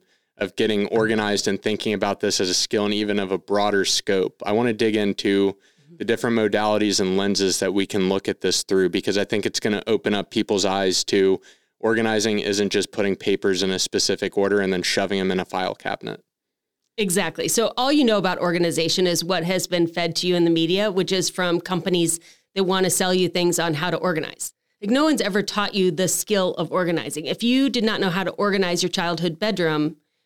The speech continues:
Speaker 2: how do you learn the, the skill of organizing? You, you don't. Like, nobody
Speaker 1: <laughs> I
Speaker 2: teaches you.
Speaker 1: didn't. I did nef-, I definitely did not organize that bedroom. <laughs> That thing was a mess every day.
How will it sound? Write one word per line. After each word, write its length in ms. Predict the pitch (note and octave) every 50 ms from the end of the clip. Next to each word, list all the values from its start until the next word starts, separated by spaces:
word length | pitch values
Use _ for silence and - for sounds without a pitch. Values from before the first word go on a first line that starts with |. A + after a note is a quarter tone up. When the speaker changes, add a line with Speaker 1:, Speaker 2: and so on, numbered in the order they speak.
| _ _ _
Speaker 2:
how 140 | - - A#3+ A#3+
do 100 | B3 D4
you 100 | D4+ B3
learn 460 | G3+ G#3 G3+ G3+ F#3+ E3+ E3+ F3 F3 _
the, 220 | G3 D#3+ D#3+ - -
the 140 | F#3 F3+ G3+
skill 240 | - - - G3 F3+
of 100 | E3 -
organizing? 640 | - G#3+ F#3+ E3+ D3+ - - - - - - - - - _ _ _ _ _ _
You, 180 | G3+ G3+ - - _ _
you 140 | F#3+ F#3+ F3
don't. 320 | - A3 D4+ F#4+ - - _ _ _ -
Like, 260 | F#3+ F3 - - D#3+
nobody 320 | F3+ F#3 F#3 F#3 F#3+ G#3
Speaker 1:
<laughs> 60 | G3+
I 20 | G3+
Speaker 2:
teaches 340 | C#4+ - - - C3 C#3 -
you. 140 | G#3+ G#3+ G#3
Speaker 1:
didn't. 200 | B3+ - - - _
I 160 | - A#2+ C3 B2+
did 260 | C3 B2 B2 A#2+ A2+
nef-, 460 | B2+ B2 A#2 A#2+ A#2+ B2 B2 - - - -
I 140 | B2+ A#2+ A#2+
definitely 420 | A#2+ A#2+ A#2 A#2 A#2 A#2+ A2+ G#2+
did 140 | G#2 A2 G#2+
not 160 | G#2+ G#2+ G2+
organize 500 | G#2 G#2 G#2 G2+ G#2 G2+ G2 G2 G2+ G2
that 200 | G#2 G2 G2 - -
bedroom. 460 | G2 F#2+ F#2+ - - F#3+ G3 C#3+ C3
<laughs> 60 | C3
That 160 | C#3 D3+ -
thing 200 | - C#3+ C#3 C3+
was 160 | A#2+ A#2 A2
a 60 | A#2 G#2
mess 600 | A2 A2+ A2+ A2+ B2+ C3 B2 A2+ A2 - - - -
every 320 | - A#2+ B2 A#2+ C3+ C3+ C3
day. 380 | B2+ A#2+ A#2+ A#2 A2 G#2 -